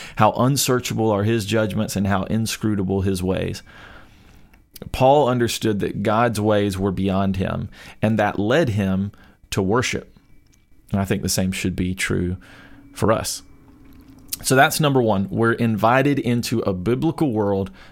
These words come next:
of counterintuitive wonders.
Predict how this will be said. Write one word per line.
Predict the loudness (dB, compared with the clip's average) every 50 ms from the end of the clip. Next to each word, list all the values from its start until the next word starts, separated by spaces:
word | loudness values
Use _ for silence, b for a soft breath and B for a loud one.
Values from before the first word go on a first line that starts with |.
| B -6
of | -6 -6 -6 -6
counterintuitive | -6 -4 -2 0 0 0 0 0 -2 -2 -2 -2 -2 -2 -2 -2 -2 0 0 -2 -4 -4 -10 -12 -10
wonders. | -8 -4 -4 -2 -2 -2 -4 -6 -6 -6 -8 -8 -10